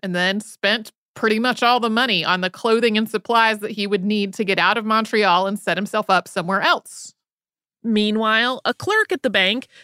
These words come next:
Speaker 2: became suspicious of the out-of-sequence check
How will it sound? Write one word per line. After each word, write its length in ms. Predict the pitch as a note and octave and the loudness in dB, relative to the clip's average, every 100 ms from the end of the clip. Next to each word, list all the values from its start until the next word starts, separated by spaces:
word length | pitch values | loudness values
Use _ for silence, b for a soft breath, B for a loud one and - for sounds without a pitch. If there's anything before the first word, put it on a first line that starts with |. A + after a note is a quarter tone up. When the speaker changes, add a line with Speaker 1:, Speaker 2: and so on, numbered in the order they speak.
| b | b
Speaker 2:
became 300 | E4 F#4+ F#4+ | -6 -2 -2
suspicious 880 | G4 G4 - G#4 - D#4+ D4 - - _ - | -2 -4 -2 -4 0 0 0 -4 -14 _ -14
of 140 | G#3 | -6
the 180 | B3+ - | -4 -2
out-of-sequence 800 | F3+ G#3+ G#3+ - A#3 G#3+ G3+ - | -2 0 -2 -4 -6 -4 -6 -6
check 420 | - D4 C#4+ - | -2 0 0 -6